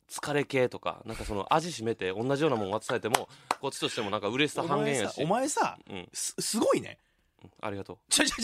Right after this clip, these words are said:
Speaker 2: ちゃちゃちゃ、褒めてるんじゃないね。あの、あかん意味の方のすごいね。
Speaker 1: 何？何？
Speaker 2: 味しめてとか、お前、どのスタンスで喋ってんの？
Speaker 1: で、まあ、一個な。あ、
Speaker 2: なんやねん。
Speaker 1: ちょっと、ま、大丈夫かなと思ったんが。
Speaker 2: 何が？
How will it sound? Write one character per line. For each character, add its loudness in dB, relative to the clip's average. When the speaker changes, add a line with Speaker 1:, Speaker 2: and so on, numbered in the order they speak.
Speaker 2:
ち 2
ゃ 4
ち -4
ゃ 2
ち 0
ゃ、 4
褒 0
め 2
て 0
る 2
ん 2
じ 4
ゃ 4
な 4
い -2
ね。 -8
あ 4
の、 2
あ 6
か 2
ん 2
意 0
味 0
の 2
方 4
の -2
す -4
ご 2
い 0
ね。 -12
Speaker 1:
何？ -2
何？ 2
Speaker 2:
味 6
し 4
め -8
て -10
と -16
か、 -18
お -10
前、 -10
ど -2
の 2
ス -6
タ -6
ン -8
ス -6
で -2
喋 -
っ -
て 6
ん 2
の？ 0
Speaker 1:
で、 -
ま 6
あ、 2
一 -2
個 4
な。 2
あ、 -14
Speaker 2:
な 4
ん 4
や 2
ね -4
ん。 -10
Speaker 1:
ち 0
ょ -2
っ -8
と、 -4
ま、 -2
大 -2
丈 2
夫 -2
か 2
な 2
と -6
思 -4
っ -20
た -6
ん -8
が。 -2
Speaker 2:
何 2
が？ 4